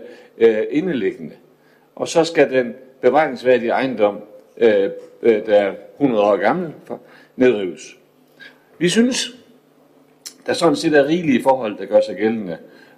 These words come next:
Vi synes også, at den placering, der her peges på, ikke er i respekt for den bygningskultur, øh, der er i området,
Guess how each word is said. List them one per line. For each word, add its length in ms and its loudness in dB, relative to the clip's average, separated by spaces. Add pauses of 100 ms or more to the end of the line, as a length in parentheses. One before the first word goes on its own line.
Vi 80 -4
synes 280 0
også, 300 2
at 100 2
den 140 -2
placering, 500 0
der 80 -2
her 140 2
peges 320 2
på, 360 0
ikke 280 2 (200)
er 80 6
i 140 -2
respekt 500 -4
for 240 2 (280)
den 220 0
bygningskultur, 960 0 (220)
øh, 120 4
der 300 4
er 140 4
i 100 2
området, 540 -4